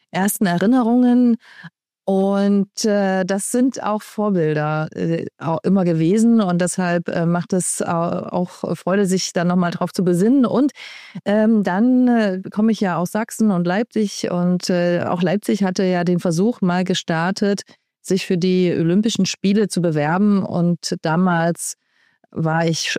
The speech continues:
auch Feuer und Flamme sozusagen und habe das auch, ähm, von Herzen mit unterstützt, auch wenn es dann letztlich nicht geklappt hatte. Aber das hat auf jeden Fall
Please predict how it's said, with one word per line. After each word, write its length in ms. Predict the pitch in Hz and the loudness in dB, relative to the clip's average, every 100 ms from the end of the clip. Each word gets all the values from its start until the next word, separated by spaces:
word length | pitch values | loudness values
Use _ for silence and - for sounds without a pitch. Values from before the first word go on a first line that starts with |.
| - | -4
auch 280 | 160 175 - | -2 -2 -6
Feuer 440 | - - 190 180 | -10 -2 0 2
und 120 | 160 | 0
Flamme 380 | - 165 220 190 | 0 2 2 2
sozusagen 680 | 160 160 170 160 175 202 190 | 0 0 -2 0 2 2 2
und 180 | 175 180 | 2 0
habe 400 | 170 180 185 180 - - _ | 0 -2 -2 -2 -6 -20 _
das 260 | 170 175 | -6 -4
auch, 380 | - 170 180 - | -4 -2 -2 -4
ähm, 380 | - 170 170 165 | -4 -2 -2 -4
von 160 | - 175 | -2 -2
Herzen 320 | 180 196 196 | -2 -2 -2
mit 140 | 185 | 0
unterstützt, 560 | - 180 170 - 208 - | 0 0 0 0 -2 -2
auch 120 | 165 | -2
wenn 140 | 170 202 | 2 2
es 120 | 190 | 2
dann 180 | 180 180 | 0 0
letztlich 320 | 202 226 208 | 0 -2 -2
nicht 140 | 277 | -2
geklappt 420 | - - - - | -4 -6 -12 -6
hatte. 240 | 165 170 175 | -4 -2 -2
Aber 180 | 185 196 | 0 0
das 220 | 202 - | -2 -4
hat 240 | 254 - | -6 -6
auf 160 | 214 - | -6 -2
jeden 300 | 226 311 277 | 0 0 -2
Fall 360 | 196 233 240 | -2 0 0